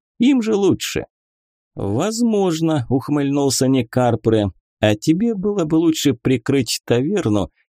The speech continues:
грузить скарб на тележку и со своей красоткой-жёнушкой ехать куда-нибудь в Горлив. Не то жрецы Единого заявятся в этот клоповник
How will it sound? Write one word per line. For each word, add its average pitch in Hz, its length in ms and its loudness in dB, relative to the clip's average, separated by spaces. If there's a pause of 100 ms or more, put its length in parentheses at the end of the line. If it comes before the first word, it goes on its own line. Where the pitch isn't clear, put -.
грузить 127 520 4
скарб - 540 -2
на 113 200 0
тележку 160 520 -2
и - 240 -2
со - 180 -4
своей - 340 -4
красоткой-жёнушкой 120 1500 0
ехать 165 640 0
куда-нибудь 135 720 0
в 110 200 0
Горлив. 107 640 -2 (280)
Не - 160 0
то 117 240 0
жрецы 104 460 0
Единого 107 640 0
заявятся 113 680 0
в 104 60 4
этот - 300 -2
клоповник 107 760 2